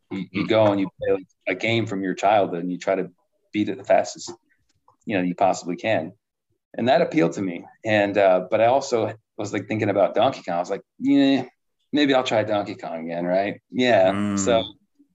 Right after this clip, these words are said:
Speaker 1: so I, I, I said, "Okay, I'm gonna at least commit, like, two hours to Donkey Kong. I'm gonna just try it.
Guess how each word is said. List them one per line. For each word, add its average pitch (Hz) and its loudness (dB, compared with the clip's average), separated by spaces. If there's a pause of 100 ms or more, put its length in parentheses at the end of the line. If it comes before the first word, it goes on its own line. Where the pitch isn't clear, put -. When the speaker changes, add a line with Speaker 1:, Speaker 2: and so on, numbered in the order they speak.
(440)
Speaker 1:
so 165 0
I, 185 4
I, 151 2
I 143 2
said, 143 -2
"Okay, 95 -2
I'm 135 -2
gonna 190 0
at 123 0
least 123 -8
commit, 104 -4
like, 90 -6 (160)
two 117 4
hours 95 4
to - -14
Donkey 80 -10 (100)
Kong. 82 -10
I'm 87 -6
gonna 107 -2
just - -10
try 98 2
it. - -2